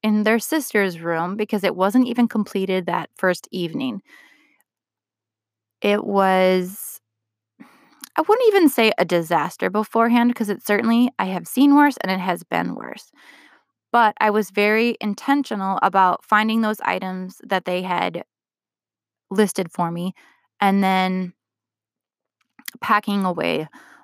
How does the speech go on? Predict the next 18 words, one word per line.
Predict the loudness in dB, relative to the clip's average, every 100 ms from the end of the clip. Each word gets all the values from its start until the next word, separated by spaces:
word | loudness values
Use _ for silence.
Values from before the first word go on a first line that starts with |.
| _ -4
uh, | -2 -2 -2
the | -4
rest. | -2 -4 -6 -18 -20 -16
So | 0 2 4 4 0 -6 _ _ _ _ -4
I | -2
ended | 0 0 2
up | 2 0
throwing | -6 -4 -2 -2 -4
away | -4 -2 -2 -4
an | -4
entire | -4 -4 -2 2 2 2 -2 _ -12
just | -12 -12 -4
kitchen-size | -4 -2 -4 -2 0 0 0 -2
garbage | -2 -2 -4 -6
bag | -6 -4 -6
full | -4 -2
of | -2
just | -4 -8 -10